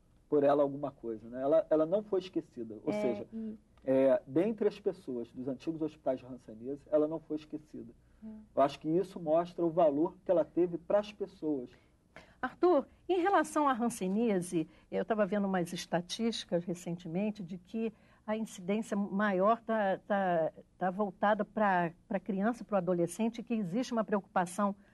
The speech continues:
Speaker 3: do Ministério da Saúde exatamente com essa faixa dos quinze anos, porque a doença demora a, a manifestar, de, fica numa incubação de um período de até cinco anos. Como é que tá essa questão?
Speaker 1: Solange, olha, a situação no país, ela é complexa,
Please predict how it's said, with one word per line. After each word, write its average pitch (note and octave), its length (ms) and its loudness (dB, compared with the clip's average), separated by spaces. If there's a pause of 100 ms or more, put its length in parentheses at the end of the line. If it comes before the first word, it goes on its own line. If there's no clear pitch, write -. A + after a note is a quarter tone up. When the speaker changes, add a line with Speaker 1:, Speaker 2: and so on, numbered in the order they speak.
(160)
Speaker 3:
do A3 140 0
Ministério G#3 580 0
da F3 120 0
Saúde F#3 360 0
exatamente A#3 600 -2
com - 100 -6
essa G#3 260 -4
faixa F#3+ 360 -2
dos E3+ 180 -8
quinze E3 400 -4
anos, G3 300 0 (280)
porque - 220 -4
a G#3+ 60 6
doença G#3+ 400 -2
demora G#3 640 2 (340)
a, F#3 360 4
a F3+ 40 0
manifestar, G3 760 0 (120)
de, - 240 -8 (140)
fica A3 340 -2
numa G3 240 0
incubação F#3 600 -2
de F3+ 60 -4
um F#3 60 -4
período F#3 360 -2
de F3+ 80 -2
até G3 240 -2
cinco F3 400 -6
anos. G3 280 -2 (280)
Como G#4 160 -8
é A#4 80 -4
que - 100 -8
tá G#3 220 0
essa F#3 260 0
questão? E3+ 480 -4
Speaker 1:
Solange, D#3 220 -4
olha, B2 180 -6
a - 20 -20
situação G3 400 -14
no - 80 -20
país, E3 460 2
ela E3+ 200 2
é E3+ 200 4
complexa, C#3 640 -4